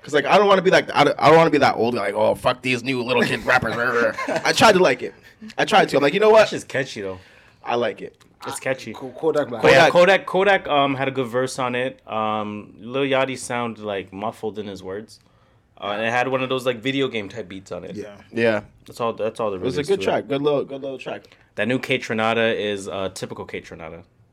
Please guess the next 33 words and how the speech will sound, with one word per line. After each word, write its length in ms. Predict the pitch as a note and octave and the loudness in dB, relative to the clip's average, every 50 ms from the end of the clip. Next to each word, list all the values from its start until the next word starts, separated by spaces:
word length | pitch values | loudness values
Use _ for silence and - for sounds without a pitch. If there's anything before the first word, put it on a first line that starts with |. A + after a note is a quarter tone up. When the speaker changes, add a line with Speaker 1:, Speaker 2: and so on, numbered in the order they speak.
| _ _ _ _ _ _ _ _ - | _ _ _ _ _ _ _ _ -16
Speaker 2:
That's 180 | F2+ F2 - | -16 -14 -12
really 180 | F2 F2+ E2+ - - | -12 -12 -12 -14 -12
<laughs> 60 | - | -10
all 120 | G#2+ F#2 E2+ | -10 -10 -10
I 40 | F2 | -12
can 120 | - - - | -14 -12 -12
say 220 | - - A2+ G2 | -10 -8 -8 -8
to 80 | F2+ F#2 | -8 -10
that. 180 | F#2 F2 E2 D3+ | -12 -10 -6 -4
Speaker 3:
Yeah, 80 | D#3 D#3 | -4 -4
fair 220 | C3+ A#2+ A2+ A2 | -4 -4 -6 -8
enough. 280 | B2 C3 A#2 G#2+ G#2+ - | -8 -10 -10 -10 -10 -4
Speaker 2:
Typical 300 | - D#3 D#3 D#3+ E3 D3+ | -2 -2 0 0 0 0
Kate 240 | D#3 D#3+ C#3+ D3 - | 2 0 0 0 -2
Renata. 340 | C#3 B2 A#2+ A#2+ A#2+ B2 B2 | -2 0 0 2 2 2 0
Um, 260 | B2 A2+ A2+ A2 G#2+ | 0 0 -2 -2 0
that 140 | G#2+ G#2+ A2 | 0 0 0
is 120 | B2 B2 B2 | 0 -2 -4
a 40 | A2+ | -4
good 280 | F#2 A2+ A2+ A2 - - | -2 -2 -4 -4 -4 -6
thing. 220 | A2+ A2 A2+ G#2+ | -6 -4 -4 -2
That 160 | A2 A2 A2 | -2 -2 -4
one's 120 | B2 A#2+ - | -4 -8 -8
called 260 | - A#2+ G#2+ G2 - | -6 -6 -6 -6 -8
Caution. 680 | - - - G#2+ G#2+ G#2+ - - - A2+ G#2 G#2 G#2+ G#2+ _ _ - | -10 -6 -4 -2 -2 -2 -2 -6 -12 -12 -12 -12 -14 -16 _ _ -18
Um, 680 | - F#2 F#2 F2+ F2+ F2 F2 F2 F2 F2 F2 E2+ D#2+ - _ _ _ _ _ _ _ _ _ - | -14 -12 -10 -10 -8 -8 -10 -10 -10 -12 -14 -16 -18 -20 _ _ _ _ _ _ _ _ _ -14
instrumentals 600 | A2 G#2+ - - A2 G#2 G#2+ G#2+ - - A2 - | -12 -10 -10 -8 -6 -4 -4 -4 -6 -10 -14 -14
type 220 | - - A#2 G#2+ - | -10 -8 -6 -6 -6
of 100 | G#2+ G2 | -4 -4
record. 560 | G#2+ G#2+ G2+ - - G#2 G#2 G2+ G2+ G2 G2 _ _ - - | -4 -4 -4 -6 -6 -6 -6 -6 -8 -10 -14 _ _ -20 -14
Uh, 420 | - F#2 F#2 F#2 F#2 F#2 F2+ F2+ F2 - - _ _ - | -12 -10 -8 -8 -8 -8 -10 -10 -12 -14 -18 _ _ -12
Kate 260 | - G#2+ G#2 G2 - - | -10 -10 -8 -8 -8 -10
Renata 640 | G#2 G2+ G2+ G#2 G#2 G#2 G#2 G#2 G#2 G#2 G#2 G2+ | -8 -6 -4 -4 -4 -4 -4 -6 -6 -6 -8 -8